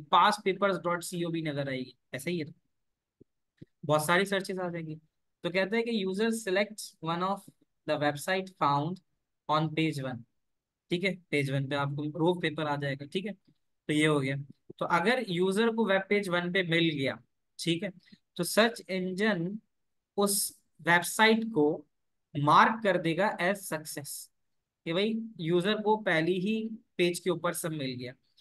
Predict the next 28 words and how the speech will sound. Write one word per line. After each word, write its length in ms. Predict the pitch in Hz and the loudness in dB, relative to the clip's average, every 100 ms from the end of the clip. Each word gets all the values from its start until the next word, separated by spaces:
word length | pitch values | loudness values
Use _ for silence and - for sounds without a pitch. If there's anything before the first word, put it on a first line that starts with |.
| _ _ | _ _
क्योंकि 180 | - 170 | -4 0
जो 120 | 180 165 | 2 2
relevant 560 | 156 165 190 208 208 | 4 2 2 -2 -2
पेज 320 | 175 165 - | -4 -4 -4
था 60 | 185 | -4
वो 140 | 185 | -2
मिल 220 | 170 131 127 | -4 -6 -6
गया। 140 | 135 - _ _ _ _ _ _ - 220 | -10 -12 _ _ _ _ _ _ 0 4
But 160 | 214 - - _ _ - | 4 4 -20 _ _ -2
अगर 280 | 180 247 247 | 0 2 2
यूजर 460 | 220 214 220 233 | 2 2 2 0
दूसरे, 720 | 208 151 165 190 190 220 226 226 226 | -4 -4 0 0 2 4 6 4 -2
तीसरे, 420 | 196 202 196 214 | -6 -4 -2 -2
चौथे 420 | 214 185 185 220 220 | -2 -2 0 0 0
पेज 200 | 208 214 | -2 -2
के 100 | 202 | -6
ऊपर 280 | 185 185 180 | -2 -2 0
भी 160 | 185 | -2
जा 240 | 147 143 139 | 0 0 0
रहा 320 | 135 143 143 | -2 -2 -2
है, 340 | 139 156 131 - _ _ - | 0 -2 -2 -8 _ _ -6
तो 60 | 180 | -4
फिर 180 | 185 214 | 0 0
search 480 | 220 - 247 254 196 190 | 0 -2 -2 -2 -8 -6
engine 640 | 190 190 190 185 151 156 - _ - | -4 0 0 0 -2 -6 -14 _ 0
अपनी 460 | - - 214 226 | 0 2 4 4
search 460 | 220 - 202 214 - | 2 2 4 4 -2
को 500 | - 160 151 175 | -2 2 4 2